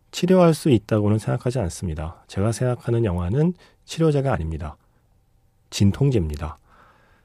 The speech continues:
치료는, 음, 영화로 할 수 있는 게 아니라고 저는 생각을 합니다. 특히 사람에게 받은 상처를 영화로 치료할 수 있다는 건 우리의 좀 지나친 기대라고 생각해요.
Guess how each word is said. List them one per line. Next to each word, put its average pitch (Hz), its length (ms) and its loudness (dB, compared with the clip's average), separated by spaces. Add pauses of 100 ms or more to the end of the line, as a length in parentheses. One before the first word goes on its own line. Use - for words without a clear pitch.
(920)
치료는, 120 680 4 (440)
음, 87 720 -2 (800)
영화로 117 340 4
할 127 80 4
수 - 140 -2
있는 120 160 4
게 113 60 0
아니라고 101 400 2
저는 80 340 -6 (380)
생각을 92 340 -6
합니다. 104 360 -4
특히 - 380 0
사람에게 156 520 2
받은 101 280 0
상처를 131 640 -2 (640)
영화로 95 540 2 (500)
치료할 143 300 0
수 - 140 -2
있다는 107 460 2
건 123 280 -2
우리의 98 400 -2
좀 87 520 -6 (760)
지나친 110 380 -2
기대라고 98 800 -4
생각해요. 131 560 -6